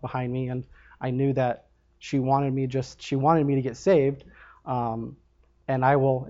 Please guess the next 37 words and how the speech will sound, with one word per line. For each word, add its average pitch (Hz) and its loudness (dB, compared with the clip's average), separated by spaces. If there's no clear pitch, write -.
just 135 -8
in 156 -2
case 151 0
you 151 4
didn't 131 2
know 139 0
this, 131 -2
Grandma, 127 -4
when 127 -2
I 143 2
was 139 0
saying 143 -2
the 135 -2
words 139 -2
along 135 -2
with 131 -4
the 127 -2
video, 143 2
even 143 0
at 139 -2
that 135 0
time, 143 -2
I'm 127 -4
sorry, 160 2
but 143 2
I 123 0
did 131 -2
not 143 -4
mean 147 0
them. 233 2
I 131 -4
wanted 147 2
to 147 0
go 147 4
outside 143 0
and 135 -2
play. 180 0